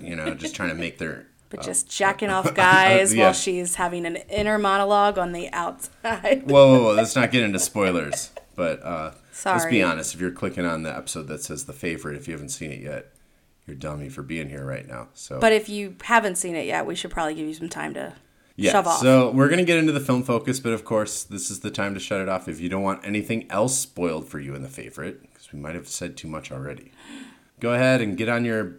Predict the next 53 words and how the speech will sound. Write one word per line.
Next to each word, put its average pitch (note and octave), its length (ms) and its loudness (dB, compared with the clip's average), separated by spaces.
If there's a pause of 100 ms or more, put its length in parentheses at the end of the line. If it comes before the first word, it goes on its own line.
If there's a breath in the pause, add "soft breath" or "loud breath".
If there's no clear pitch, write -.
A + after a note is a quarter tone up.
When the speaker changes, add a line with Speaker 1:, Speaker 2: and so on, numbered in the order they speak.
Speaker 1:
phone, A#2+ 440 -2
get G2 140 -4
on G#2 120 -4
your A2 140 -4
apps, B2+ 440 -4
go G2 140 -6
ahead A2 160 0
and F2 120 -8
book G#2 140 -10
some - 140 -8
tickets, - 380 -8
go D3+ 120 -6
see - 160 -8
The F2 80 -6
Favorite. F2+ 600 -6
Speaker 2:
Yeah, C#4 160 2
Speaker 1:
Or, - 40 -2
Speaker 2:
we'll B3 80 0
still D4 240 2
be C4+ 80 2
Speaker 1:
um, B3 60 4
Speaker 2:
here G#3+ 140 4
when G3+ 120 -2
you F#3+ 80 -6
get F#3 160 -4
back. E3 340 -4 (560 soft breath)
Speaker 1:
Or F#2 120 -6
if F#2+ 100 -8
you G2 60 -8
got G#2 220 0
kids A2+ 240 -4
at B2 80 -2
home A#2+ 340 -2
and A2 80 -4
you G2 80 -4
wanna F#2+ 160 -4
shut - 240 -8
this - 140 -8
off, A2+ 280 -4
you G#2+ 80 -6
know, G#2+ 120 -6
make G2+ 180 -8
sure B2 200 -6
you B2 160 -2
know A#2 200 -4
that A2 120 -4
you F#2 120 -8
gotta A2+ 180 -4
pick A2 240 -12
a F#2 60 -12
favorite G2 360 -8
kid. A#2+ 300 -8 (380)
Speaker 2:
Yeah. F3+ 280 -2